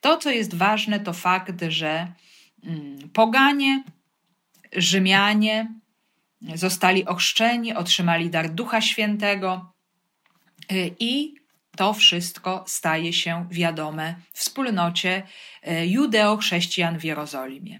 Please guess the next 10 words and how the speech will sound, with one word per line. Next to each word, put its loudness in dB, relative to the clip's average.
I -4
zobaczmy, 0
co 0
w -10
związku -4
z -8
tym -4
dzieje -2
się -2
dalej. -8